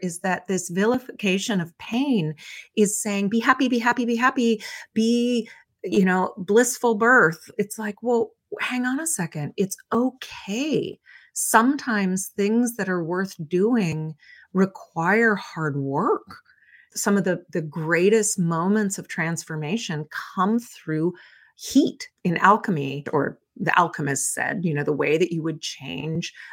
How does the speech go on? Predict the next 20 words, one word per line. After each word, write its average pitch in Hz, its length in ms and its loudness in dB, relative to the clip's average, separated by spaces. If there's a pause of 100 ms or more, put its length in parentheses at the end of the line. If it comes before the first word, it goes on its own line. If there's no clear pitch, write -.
(100)
a 156 60 2
base 151 460 0
metal 160 640 2
into 147 280 -6 (120)
gold 151 580 2 (360)
was 160 320 2
to 151 540 -2 (160)
apply 175 600 4
heat - 640 -2 (340)
and 165 220 2
pressure. - 520 -6 (1200)
And 175 520 2
that 185 520 2
would 185 280 2
be 208 300 2
what 160 300 0
would 160 180 -2
transfigure 165 1600 0
something 165 680 -4 (440)
from 156 760 0